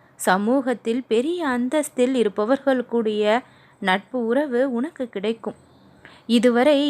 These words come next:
ஏமாந்த விஷயங்கள் எல்லாம் இனி ஏற்றங்களை கொடுக்கும்.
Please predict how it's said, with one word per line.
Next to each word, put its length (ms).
ஏமாந்த 500
விஷயங்கள் 720
எல்லாம் 460
இனி 200
ஏற்றங்களை 640
கொடுக்கும். 480